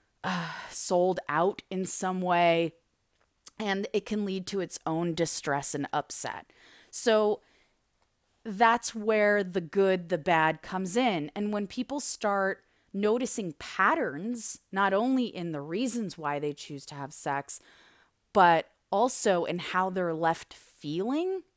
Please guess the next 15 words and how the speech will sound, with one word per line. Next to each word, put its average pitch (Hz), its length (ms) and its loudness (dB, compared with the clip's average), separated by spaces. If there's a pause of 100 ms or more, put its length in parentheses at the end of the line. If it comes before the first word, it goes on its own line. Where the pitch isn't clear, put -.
(120)
before, 196 560 -4
during, 180 460 -4
and 165 80 -2
after, 320 640 -4 (640)
that's 190 720 0
when 220 240 -4
we 220 120 -4
start 170 500 -4
looking 160 400 -6
at 143 220 -6
what's 180 240 -14
really 151 320 -8
going 131 360 -6
on - 240 -14
here. 131 200 -20